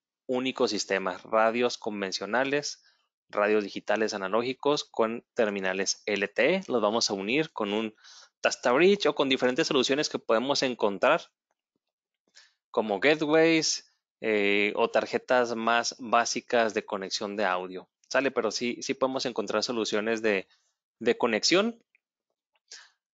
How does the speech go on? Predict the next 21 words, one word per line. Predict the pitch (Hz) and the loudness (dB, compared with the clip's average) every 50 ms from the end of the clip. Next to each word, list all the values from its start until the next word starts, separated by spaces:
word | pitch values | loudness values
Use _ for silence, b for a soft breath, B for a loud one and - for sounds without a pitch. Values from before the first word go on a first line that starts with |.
| _ _ _ | _ _ _
Ahora | 127 127 147 | 4 4 4
en | 160 156 | 4 2
pantalla | 156 135 123 123 123 139 151 - | 0 2 2 2 2 2 2 0
tenemos | 135 123 120 123 131 143 147 151 151 - - - - _ _ _ b b b b b b b b b _ | 0 0 0 2 4 4 4 4 2 0 -4 -8 -12 _ _ _ b b b b b b b b b _
lo | - 131 127 - | -2 -2 -2 0
que | - 123 113 | 2 0 0
sería | 107 - 117 110 110 113 127 135 143 | 2 2 2 2 2 2 0 0 2
nuestro | 143 139 127 113 - - - 107 - | 2 0 0 0 0 0 -2 -2 -2
T-Flex. | - - 131 127 - - - - 185 214 220 - - - - - - - - | -2 -2 -2 -2 -2 -2 0 2 2 2 2 0 0 0 0 0 -2 -4 -4
El | - 127 113 - | -4 -4 -6 -4
T-Flex, | _ 120 110 - - 151 165 180 - - - - - - - - _ _ _ _ _ _ _ _ _ _ _ _ _ _ _ _ _ _ _ _ _ _ _ _ _ - | _ -4 -4 -2 0 2 2 2 2 0 -2 -2 -4 -8 -12 -16 _ _ _ _ _ _ _ _ _ _ _ _ _ _ _ _ _ _ _ _ _ _ _ _ _ -10
eh, | 123 110 110 107 104 101 101 | -4 0 2 2 4 4 2
nuestra | 101 104 107 113 117 113 110 - - 117 110 | 0 -2 -4 -2 -2 0 0 0 0 0 -2
aplicación | - 110 104 - - - 95 - - 117 113 | 0 -2 -6 -4 -4 -2 -2 0 -2 -2 0
que | - 131 | 2 4
va | 123 117 | 4 4
a | 113 | 2
estar | - - 120 | 0 -2 -4
instalada | 120 120 - - 113 101 98 95 101 104 110 - - | -4 -4 -4 -2 -2 0 2 2 2 2 0 -2 -4
en | - 127 113 104 101 | -8 -8 -6 -6 -4
terminales, | - 98 95 95 95 92 92 107 123 151 160 185 196 - - - - _ | -2 -2 -2 -2 -4 -4 -2 -2 -2 0 -2 -4 -4 -6 -8 -10 -12 _